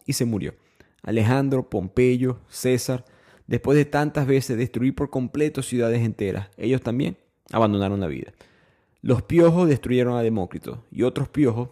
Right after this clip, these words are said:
seres humanos se refería en este caso, mataron a Sócrates".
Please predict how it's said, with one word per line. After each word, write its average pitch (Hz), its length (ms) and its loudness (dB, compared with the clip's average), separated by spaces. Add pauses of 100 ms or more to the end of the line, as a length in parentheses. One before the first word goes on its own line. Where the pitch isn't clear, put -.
seres 90 260 -2
humanos 98 340 -2
se 104 40 -6
refería 95 300 -4
en 98 80 -2
este 101 160 -6
caso, 92 320 -6 (340)
mataron 107 500 2 (140)
a 98 100 -6
Sócrates". - 680 -6